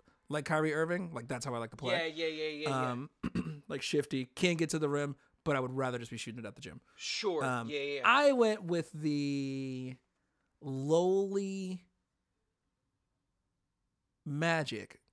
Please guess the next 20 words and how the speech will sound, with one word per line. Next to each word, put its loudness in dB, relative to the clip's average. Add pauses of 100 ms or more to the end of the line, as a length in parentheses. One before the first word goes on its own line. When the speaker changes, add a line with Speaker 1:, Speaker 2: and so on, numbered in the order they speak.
(140)
Speaker 1:
from -6
two -2
thousand -2
and -6
nine. -10 (760)
The -6
reason 4
why 8 (100)
is -6
because -4 (400)
they -8
got -10
shooters -4
all -4
over -2
the -6
goddamn -6
floor, -8
coming -4
off -2